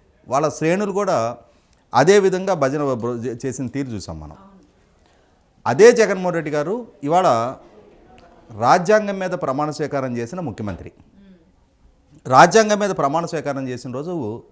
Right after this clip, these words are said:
ఆయన ఆ ఓత్లో మెన్షన్ చేసేది ఏంటి? భయము, పక్షపాతము, రాగద్వేషాలకు అతీతంగా పరిపాలన చేస్తా,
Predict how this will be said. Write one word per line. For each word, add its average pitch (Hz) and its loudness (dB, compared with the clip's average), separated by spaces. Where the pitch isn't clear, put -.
ఆయన 104 -4
ఆ 110 0
ఓత్లో 131 0
మెన్షన్ 127 -10
చేసేది 135 -8
ఏంటి? 113 -10
భయము, 185 2
పక్షపాతము, 151 -4
రాగద్వేషాలకు 139 -4
అతీతంగా 135 -10
పరిపాలన 107 -8
చేస్తా, 104 -6